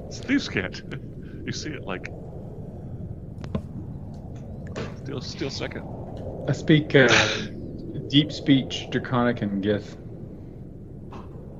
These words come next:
Speaker 1: All right, so deep speech is like the underground kind of speech. Yeah?
Speaker 2: Yeah, it's not undercommon, but it's like, it's, it's spoken by things that are, like,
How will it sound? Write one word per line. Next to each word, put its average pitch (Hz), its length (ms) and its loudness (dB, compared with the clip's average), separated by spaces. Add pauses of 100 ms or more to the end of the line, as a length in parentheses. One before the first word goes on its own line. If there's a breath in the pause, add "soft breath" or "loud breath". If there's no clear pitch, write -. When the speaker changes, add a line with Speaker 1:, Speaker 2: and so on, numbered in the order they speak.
(2250)
Speaker 1:
All 123 80 6
right, 113 200 4
so 151 640 6 (560 loud breath)
deep - 220 4
speech 131 420 2
is 107 240 0
like 107 240 4
the 113 160 0
underground 95 680 4
kind 90 200 2
of 76 100 -2
speech. - 560 -4 (520)
Yeah? 123 260 8 (840 loud breath)
Speaker 2:
Yeah, 156 120 12
it's 165 140 12
not 185 200 10
undercommon, 123 760 6
but 123 160 10
it's 117 260 6
like, 113 320 4 (380)
it's, - 260 -6
it's - 200 -4
spoken 127 420 6
by 107 180 6
things 104 440 0
that 107 140 2
are, 92 200 2
like, 95 360 -2